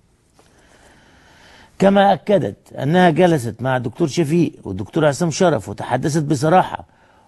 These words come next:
وكشفت لهما معلومات شديدة الخطورة، منها أن الأموال المصرية المهربة معرضة لخطر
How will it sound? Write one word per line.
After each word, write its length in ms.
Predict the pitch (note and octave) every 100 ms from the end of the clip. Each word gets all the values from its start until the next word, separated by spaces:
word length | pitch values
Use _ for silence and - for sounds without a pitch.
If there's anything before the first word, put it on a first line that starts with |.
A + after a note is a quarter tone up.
| -
وكشفت 680 | C3 F3+ F#3 F3 C#3 C#3 D3
لهما 540 | F#3 D3 C3+ G#2+ E2 - _ _ _
معلومات 840 | C3 B2+ A#2 C3+ C#3+ D#3 F3+ C#3 F#2+ _ _ _
شديدة 720 | - D3 C3+ C3+ G3 F#3 E3 D3
الخطورة، 600 | - D3+ G3 F#3 B2+ - _ _ - _ _ -
منها 320 | C#3+ F#3+ F3
أن 120 | D3
الأموال 360 | C#3+ C3 D#3 F#3
المصرية 440 | F3 D3 D#3+ F3+
المهربة 840 | F3 D#3 D3 D#3+ D3 D3 E3+ F#3+ F3 _ _ _
معرضة 560 | B2 C#3+ C#3 D#3+ F#3 E3+
لخطر 520 | C#3+ A#2+ F3+ G3 F3